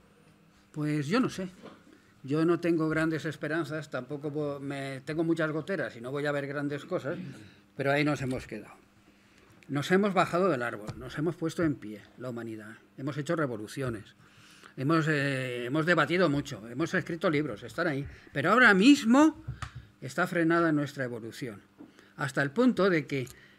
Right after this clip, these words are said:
si hace ciento y pico años nació una dialéctica de la lucha de clases, en este momento,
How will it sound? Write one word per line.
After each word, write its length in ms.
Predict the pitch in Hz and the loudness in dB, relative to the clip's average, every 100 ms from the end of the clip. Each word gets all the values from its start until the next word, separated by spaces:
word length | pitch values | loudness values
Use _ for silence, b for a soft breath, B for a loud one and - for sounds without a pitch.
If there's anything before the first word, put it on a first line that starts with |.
| B _ | B _
si 320 | - - 139 139 | -18 -8 -2 0
hace 560 | 151 175 170 165 160 | 0 2 4 6 4
ciento 360 | 151 175 165 160 | 2 0 2 0
y 60 | |
pico 260 | 156 156 165 | 2 0 2
años 260 | 185 151 117 | 2 2 -2
nació 300 | 123 - 147 | -8 -4 -2
una 160 | 147 | -2
dialéctica 600 | 147 147 139 165 156 131 | 0 0 0 0 0 -2
de 100 | 113 | -6
la 60 | 104 | -4
lucha 260 | 131 - 135 | -2 -2 -6
de 100 | 131 | 0
clases, 400 | 180 - 160 - b _ | 0 0 -6 -12 b _
en 80 | 127 | -12
este 160 | 123 139 | -8 -6
momento, 420 | 143 139 147 | -4 -4 -6